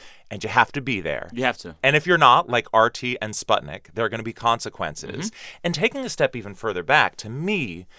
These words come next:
Speaker 1: this points out the extent to which companies like Twitter and Google and Facebook and Apple and Amazon are shaping our lives.
Speaker 2: And because of that, some say have a really bigger responsibility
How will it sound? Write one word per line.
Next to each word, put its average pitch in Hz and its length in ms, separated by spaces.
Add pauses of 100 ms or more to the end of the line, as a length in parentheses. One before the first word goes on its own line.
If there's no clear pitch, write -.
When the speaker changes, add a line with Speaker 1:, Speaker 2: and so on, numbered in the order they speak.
(340)
Speaker 1:
this 196 280
points 117 420
out 85 300
the 87 100
extent - 460
to 95 160
which 82 440 (200)
companies 120 500
like 76 220
Twitter 92 480 (320)
and 78 180
Google 90 500 (140)
and 85 140
Facebook - 680
and 78 220
Apple 113 500
and 78 240
Amazon 92 680 (580)
are 120 160
shaping 165 720
our 110 380
lives. 82 880 (160)
Speaker 2:
And 143 140
because 156 260
of 143 120
that, 113 180
some 113 200
say 110 140
have 101 160
a 98 100
really 101 280
bigger 104 340
responsibility 101 1040